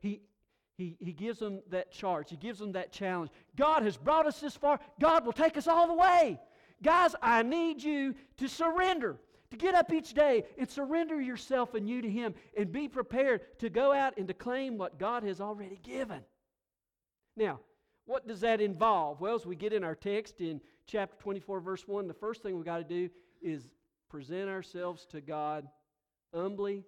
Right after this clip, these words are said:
and honestly. We gotta come honest. Uh, look at the verse again. "Then Joshua gathered all the tribes of Israel to Shechem and called for the elders of Israel, for their heads, for their judges, for their officers,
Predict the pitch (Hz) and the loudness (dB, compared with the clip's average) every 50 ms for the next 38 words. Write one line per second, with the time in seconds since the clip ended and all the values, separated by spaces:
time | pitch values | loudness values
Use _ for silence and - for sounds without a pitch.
0 | _ - 139 131 135 135 143 147 147 143 131 - - 139 123 123 123 120 _ _ | _ -16 -14 -12 -10 -8 -8 -8 -8 -8 -10 -12 -16 -20 -20 -20 -20 -20 _ _
1 | _ _ _ _ _ _ _ _ _ _ _ _ _ _ _ _ _ _ _ _ | _ _ _ _ _ _ _ _ _ _ _ _ _ _ _ _ _ _ _ _
2 | _ _ _ _ _ _ _ _ _ _ _ _ 170 147 135 156 156 151 - 175 | _ _ _ _ _ _ _ _ _ _ _ _ -16 -12 -10 -10 -10 -10 -10 -10
3 | 165 160 165 175 196 190 160 143 131 - - _ _ _ _ - - 151 160 175 | -8 -6 -6 -6 -6 -6 -8 -10 -12 -14 -20 _ _ _ _ -12 -8 -6 -6 -6
4 | 180 196 185 165 196 202 196 - 170 151 160 151 123 - _ _ _ _ _ _ | -6 -8 -12 -10 -10 -10 -10 -10 -10 -10 -8 -8 -10 -12 _ _ _ _ _ _
5 | - 202 196 156 180 202 208 214 - - 185 160 190 202 208 202 185 196 190 190 | -8 -8 -6 -4 -2 -2 -2 -2 -4 -6 -8 -4 -2 -2 -2 -2 -2 -6 -6 -8
6 | 185 165 - 202 196 190 185 156 160 151 175 190 185 180 185 175 151 - _ _ | -8 -10 -8 -6 -4 -4 -6 -6 -8 -8 -8 -8 -8 -8 -10 -14 -16 -16 _ _
7 | _ _ _ _ _ _ _ _ - 160 147 - - - 196 208 208 208 220 202 | _ _ _ _ _ _ _ _ -16 -16 -16 -12 -6 -4 -4 -4 -4 -6 -8 -8
8 | 190 - 143 - - 185 190 202 196 - 185 160 160 165 160 185 196 202 196 196 | -8 -10 -12 -10 -8 -6 -6 -6 -6 -8 -10 -10 -8 -6 -4 -4 -4 -4 -6 -8
9 | 170 143 147 139 - 175 185 196 180 190 196 196 190 175 _ _ _ - 151 143 | -8 -8 -12 -12 -8 -6 -6 -6 -6 -6 -10 -10 -12 -14 _ _ _ -16 -14 -12
10 | 135 139 131 113 165 190 190 190 190 185 190 - 151 139 139 139 123 135 165 180 | -12 -12 -12 -8 -8 -6 -6 -6 -8 -10 -14 -16 -18 -16 -16 -14 -12 -10 -8 -8
11 | 185 180 180 185 180 - - 143 131 135 - 160 185 190 - - - 180 165 165 | -8 -8 -8 -12 -14 -14 -16 -14 -12 -10 -6 -6 -6 -6 -8 -10 -12 -12 -12 -12